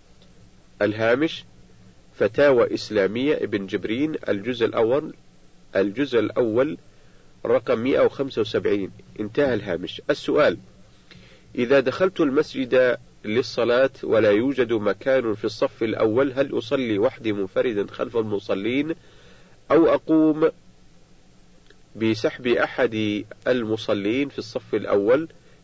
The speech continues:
لأننا سمعنا أنه لا تجوز صلاة المنفرد خلف المصلين. الجواب: عليك الحرص على التقدم لتحصل على فضيلة الصف الأول،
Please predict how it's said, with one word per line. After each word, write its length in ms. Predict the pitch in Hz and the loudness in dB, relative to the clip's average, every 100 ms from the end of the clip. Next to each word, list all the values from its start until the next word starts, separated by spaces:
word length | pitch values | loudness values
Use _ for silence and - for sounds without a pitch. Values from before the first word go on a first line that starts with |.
| - | -4
لأننا 540 | 104 104 165 147 127 | 0 2 2 2 2
سمعنا 560 | 110 120 139 139 131 117 | 2 0 2 2 2 0
أنه 300 | 113 127 113 | 0 -2 2
لا 120 | 131 | 2
تجوز 440 | - 110 135 113 | 2 -2 -2 -6
صلاة 300 | 110 107 123 - | -4 0 0 -2
المنفرد 520 | 110 98 131 127 104 | -6 -4 -2 -2 -2
خلف 300 | 104 123 107 | -4 -6 -2
المصلين. 640 | 110 101 - 98 95 92 92 - | -4 -4 -6 -6 -6 -8 -10 -6
الجواب: 420 | 123 110 117 113 113 - - - - - - - | -4 4 4 4 0 -14 -20 -20 -20 -20 -20 -8
عليك 400 | - 151 196 - | 0 4 4 2
الحرص 360 | 135 165 143 131 | 2 0 0 0
على 240 | 110 139 | 2 2
التقدم 640 | - 120 - 143 127 127 | 2 -2 0 -2 0 -2
لتحصل 600 | 127 107 107 127 - 127 | 0 -2 -2 -6 -2 -2
على 280 | 107 104 120 | 0 2 0
فضيلة 420 | 110 104 123 117 107 | 0 -2 0 -2 -2
الصف 340 | 104 135 - 110 | -4 -4 -4 -4
الأول، 500 | 110 135 101 92 | 0 2 2 0